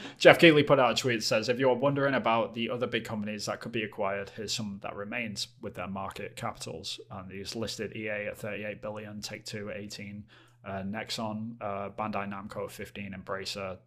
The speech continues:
Speaker 2: ten billion. Uh, yeah, it goes down, like, Ubisoft's at seven billion, Konami six billion, Square Enix five point six billion. Uh, these numbers, um, they're complete garbage. Don't,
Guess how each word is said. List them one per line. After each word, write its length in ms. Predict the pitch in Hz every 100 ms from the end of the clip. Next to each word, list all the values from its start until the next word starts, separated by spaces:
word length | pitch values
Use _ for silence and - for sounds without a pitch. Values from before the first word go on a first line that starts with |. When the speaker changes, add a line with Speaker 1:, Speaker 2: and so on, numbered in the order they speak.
| _ -
Speaker 2:
ten 240 | - 95
billion. 480 | 95 98 101 98 95 _ -
Uh, 320 | 90 92 92 - - _ _ -
yeah, 120 | 95
it 100 | 104
goes 180 | 107 -
down, 300 | 104 104 101
like, 160 | 101
Ubisoft's 440 | 110 120 - 104 113
at 80 |
seven 340 | - 110 101 98
billion, 360 | 98 98 98 101
Konami 380 | 110 98 95
six 260 | 95 107 104
billion, 320 | - 104 101
Square 280 | 98 - 104 101
Enix 180 | 90 -
five 280 | - 110 -
point 200 | 110 101
six 200 | 95 -
billion. 340 | 101 101 98 - - - - _ _
Uh, 260 | 170 165 160 147
these 220 | 202 160
numbers, 560 | 160 175 190 196 - - -
um, 380 | 135 131 135 - -
they're 200 | 139 139
complete 580 | - 127 - 160 151 -
garbage. 560 | 131 117 107 98 - _
Don't, 280 | 123 117